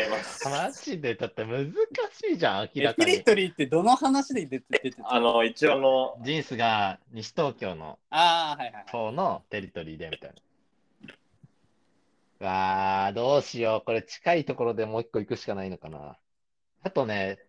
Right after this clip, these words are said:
Speaker 2: んって思ったのが、
Speaker 3: うん。
Speaker 2: うーん、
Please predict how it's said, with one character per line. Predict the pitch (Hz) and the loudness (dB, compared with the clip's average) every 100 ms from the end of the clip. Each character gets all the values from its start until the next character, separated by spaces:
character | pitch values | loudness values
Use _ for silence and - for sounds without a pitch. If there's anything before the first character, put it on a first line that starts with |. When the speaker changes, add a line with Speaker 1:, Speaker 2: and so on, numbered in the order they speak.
| - | -14
Speaker 2:
ん | 170 | -14
っ | |
て | - 113 | -8 -6
思 | 92 | -6
っ | - | -6
た | 92 | -10
の | 80 | -8
が、 | 78 71 - - 123 | -8 -8 -10 -10 -10
Speaker 3:
う | |
ん。 | 117 95 _ _ _ _ _ | -10 -18 _ _ _ _ _
Speaker 2:
う | 110 | -16
ー | 110 104 | -12 -10
ん、 | 98 92 90 87 85 | -10 -14 -14 -16 -18